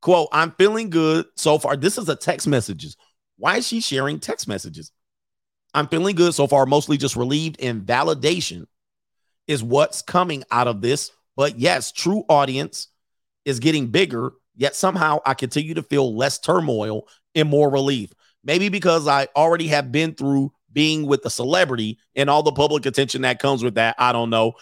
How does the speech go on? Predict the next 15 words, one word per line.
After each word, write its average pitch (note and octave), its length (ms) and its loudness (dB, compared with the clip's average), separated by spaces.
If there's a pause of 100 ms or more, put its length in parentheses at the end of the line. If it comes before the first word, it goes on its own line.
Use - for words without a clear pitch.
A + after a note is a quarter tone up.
(180)
This A3 200 0
past F3 360 0
year F3 180 2
and G#3 100 0
a G#3 60 4
half C3+ 320 2 (200)
has C3+ 180 2
been C#3+ 280 -2 (120)
curious, A#2+ 680 0 (280)
and C#3+ 120 2
I've C3+ 200 0
still F#3 360 2
been E3+ 240 -2
protecting F3 580 0
him. A2 300 0